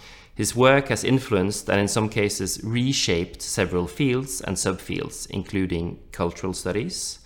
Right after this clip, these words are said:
critical race studies, sociology, history, anthropology, and African American studies. He is a preeminent scholar of modernity's counterhistory, as well as the relationship of modernity,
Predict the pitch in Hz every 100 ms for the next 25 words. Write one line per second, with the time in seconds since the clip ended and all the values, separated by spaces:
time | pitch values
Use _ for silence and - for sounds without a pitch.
0 | - - - - 110 - 92 92 95 -
1 | 85 78 113 143 - - - - - 95
2 | 90 90 82 78 78 92 - 180 - -
3 | - - - 104 - - 90 110 147 -
4 | - - 101 90 90 95 80 80 90 104
5 | 120 - 92 95 - 85 85 85 85 82
6 | 80 85 - 98 - - - - - -
7 | - - - - - - 135 147 151 127
8 | 127 - - - - 98 98 95 - 139
9 | 139 - 113 101 98 - - 104 90 101
10 | 143 92 87 92 98 95 90 90 87 -
11 | - - 101 104 82 82 - 92 131 220
12 | - - - 104 104 98 98 95 98 101
13 | - - 87 - 98 90 95 90 95 95
14 | 95 92 98